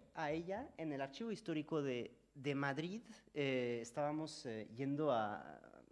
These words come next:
eh, abajo, donde están las máquinas de café, empezando a, a, a abrir el, el, el bocadillo,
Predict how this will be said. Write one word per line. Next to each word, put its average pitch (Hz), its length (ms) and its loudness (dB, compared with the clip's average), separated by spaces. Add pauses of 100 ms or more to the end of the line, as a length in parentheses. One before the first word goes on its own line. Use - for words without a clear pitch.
(120)
eh, 127 160 -12
abajo, 131 560 2
donde 117 280 -4
están 127 280 -6
las 113 180 -6
máquinas 120 380 -4
de 110 100 -4
café, 123 400 -4
empezando 113 520 -6
a, 78 340 -6
a, 113 400 -6
a - 20 -4
abrir 117 280 -6
el, 95 220 -12
el, 98 380 -8
el 117 160 -4
bocadillo, 135 800 0